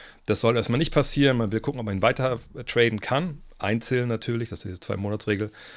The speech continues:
Ähm, aber so einen wirklich spielerischen Wert hat er natürlich keinen mehr. Nicht in seinem Alter und nicht mit den Leistungen zuletzt. Sprich, um Terry Rozier zu bekommen, den Scoring Guard, der dir offensiv mehr Punch bringt, und das brauchen die Heat,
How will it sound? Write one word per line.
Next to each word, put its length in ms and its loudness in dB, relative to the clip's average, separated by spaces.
Ähm, 380 -2
aber 160 -2
so 40 -4
einen 60 -2
wirklich 160 -2
spielerischen 420 2
Wert 140 2
hat 80 -4
er 60 4
natürlich 280 -2
keinen 300 -2
mehr. 200 -8
Nicht 180 -4
in 80 2
seinem 200 2
Alter 400 4
und 80 0
nicht 140 -2
mit 140 -2
den 100 0
Leistungen 400 -4
zuletzt. 440 -10
Sprich, 360 2
um 220 4
Terry 220 4
Rozier 320 0
zu 100 -8
bekommen, 380 -2
den 140 -4
Scoring 420 0
Guard, 400 0
der 120 0
dir 200 2
offensiv 360 -2
mehr 160 2
Punch 380 -2
bringt, 340 0
und 200 -6
das 220 -6
brauchen 520 -2
die 80 2
Heat, 200 -4